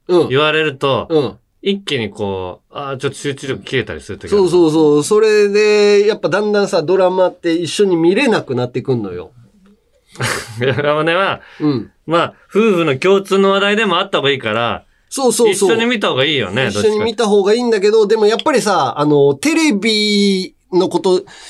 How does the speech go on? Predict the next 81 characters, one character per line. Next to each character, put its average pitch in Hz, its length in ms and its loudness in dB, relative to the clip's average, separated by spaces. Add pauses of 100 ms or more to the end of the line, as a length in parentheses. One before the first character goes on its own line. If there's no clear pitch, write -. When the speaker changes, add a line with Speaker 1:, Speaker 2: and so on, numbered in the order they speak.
(300)
Speaker 1:
何？ 151 420 0
ち 254 100 -2
ょ 320 40 0
っ - 120 -12
と 220 140 -2
知 - 220 -4
っ 202 40 -6
て 247 240 -2
た 233 120 0
り 170 100 0
と 151 100 -4
か 123 100 -4
す 143 120 -4
る 127 100 -6
か 104 120 -12
ら 85 100 -10
さ、 107 320 -6
あ、 120 220 -4
こ 139 140 -2
れ 175 60 -2
は 170 120 -2
こ 180 220 2
う 180 60 6
い 190 80 2
う 185 40 -2
風 208 300 0
な 123 340 0
裏 143 360 -2
側 139 380 -2
が 127 240 -2
あ 151 60 0
ん 156 100 2
の 120 100 0
か 104 140 -8
な 135 300 -4
と 101 120 -12
か、 101 320 -8 (180)
Speaker 2:
う 95 60 -14
ん。 85 160 -16 (240)
Speaker 1:
な 139 140 -6
ん - 20 -6
か - 80 -8
設 - 240 -4
定 208 140 -2
的 220 160 -4
に 214 80 0
こ 214 100 0
れ 196 60 0
お 151 100 -2
か 165 140 -6
し - 100 -8
く 175 160 -2
な 190 140 2
い？ 165 100 0
み 98 120 -8
た 90 140 -12
い 90 120 -16
な。 92 100 -10
Speaker 2:
<laughs> - 200 -16
あ 107 40 -8
ー、 120 360 -2
わ 135 180 -2
か 160 160 -4
る 151 80 -2
わ 135 140 0
か 139 140 0
る。 123 120 -2
Speaker 1:
う - 40 -2
ん。 147 40 0
Speaker 2:
あ 147 140 0
の、 147 300 -2 (580)
Speaker 1:
気 196 120 -4
に 226 80 2
な 240 160 0
っ 208 40 -8
ち 185 120 -2
ゃ 180 40 -2
う。 - 20 -2
Speaker 2:
な 180 60 0
ん - 20 0
か 170 80 -2